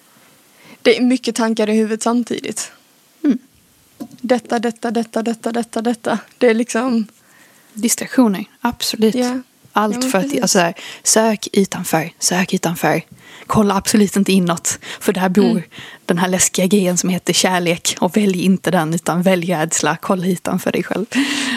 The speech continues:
Speaker 1: Exakt.
Speaker 2: Ah. För jag tror, jag har nämligen en, jag har det på känn att det som viskningen säger,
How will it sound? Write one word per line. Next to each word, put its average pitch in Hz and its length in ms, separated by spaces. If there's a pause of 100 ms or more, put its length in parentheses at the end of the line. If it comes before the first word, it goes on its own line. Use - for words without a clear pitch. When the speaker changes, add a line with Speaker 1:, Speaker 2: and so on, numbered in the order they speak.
(200)
Speaker 1:
Exakt. 175 420
Speaker 2:
Ah. 165 140 (1500)
För - 120
jag 190 100
tror, 196 400
jag 175 120
har 202 160
nämligen 160 360
en, - 320
jag - 220
har 180 180
det 160 60
på - 120
känn 165 380
att - 240
det 165 140
som - 300 (160)
viskningen - 580
säger, - 520